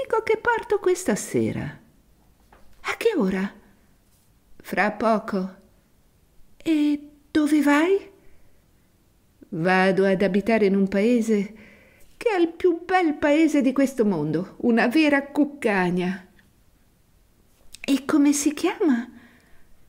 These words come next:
"Si chiama il paese dei balocchi." "Perché non vieni anche tu?" "Io?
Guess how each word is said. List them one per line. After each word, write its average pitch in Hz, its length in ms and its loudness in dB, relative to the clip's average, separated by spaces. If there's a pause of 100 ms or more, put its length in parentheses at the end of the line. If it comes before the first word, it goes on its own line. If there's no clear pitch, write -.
(380)
"Si - 240 -4
chiama 185 680 0 (680)
il 165 200 2
paese 214 560 0
dei 208 120 2
balocchi." 156 640 -4 (1400)
"Perché 480 340 -2
non 247 140 4
vieni 196 240 2
anche 175 240 -2
tu?" - 260 -2 (1160)
"Io? 311 360 2